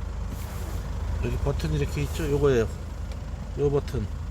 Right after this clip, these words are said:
요 버튼 여기 눌러볼게요. 앞쪽으로 빠져나오게. 예, 이렇게 들어 올라가죠? 쭉 길게. 그리고 왼쪽,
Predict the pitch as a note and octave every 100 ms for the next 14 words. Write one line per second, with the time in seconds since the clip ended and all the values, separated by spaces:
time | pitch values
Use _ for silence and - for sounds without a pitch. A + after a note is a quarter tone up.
0 | - - - - - - C#3+ D#3 D3+ D#3+
1 | D3+ - C#3 A#2+ - - - - C#3+ D#3
2 | C#3 - C3+ A#2 C#3 A#2+ C3 E3+ - -
3 | - - - - - - D#3 D3+ C#3 A#2+
4 | A2+ C#3 E3+ - - - - - - -
5 | - - - - C3 G2 B2 C3+ - D3+
6 | C#3 C#3 C3+ C3 F3 - - - - -
7 | - - D#3+ - B2 A2+ G#2 - - -
8 | - - - C#3 E3 F#3+ F#3 - C#3+ C3+
9 | -